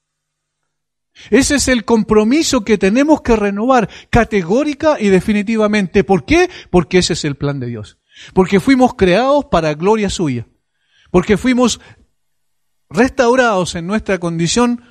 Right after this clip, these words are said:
con, en, en nuestra relación con Dios. Porque fuimos justificados delante del Padre por la justicia de Cristo, vamos a doblar nuestras rodillas solamente delante de Él. Y esto no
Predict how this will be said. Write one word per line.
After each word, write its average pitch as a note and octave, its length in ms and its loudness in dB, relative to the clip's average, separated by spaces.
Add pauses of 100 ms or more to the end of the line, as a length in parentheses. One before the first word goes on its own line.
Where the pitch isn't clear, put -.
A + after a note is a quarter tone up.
(1400)
con, D3+ 280 -8
en, E3 160 -4
en E3+ 180 -4
nuestra F3+ 260 0
relación E3+ 420 -2
con F#3+ 180 -6
Dios. A3 280 -6 (420)
Porque D3 220 -6
fuimos A3+ 400 0 (440)
justificados A#3+ 920 2
delante G#3+ 380 2
del F#3+ 120 0
Padre A3 320 0
por F#3+ 160 -2
la E3+ 60 0
justicia G3+ 500 -2
de F#3 100 -2
Cristo, G3+ 340 -6
vamos E3+ 280 -4
a F3 60 -2
doblar D#3+ 260 -2
nuestras D#3 300 -6
rodillas D3+ 320 -4
solamente C3+ 680 -8 (640)
delante A#2+ 600 -6 (340)
de G#2+ 260 -10
Él. G#2 120 -12 (1400)
Y F#3 80 2
esto A#3+ 260 2
no A#3 380 2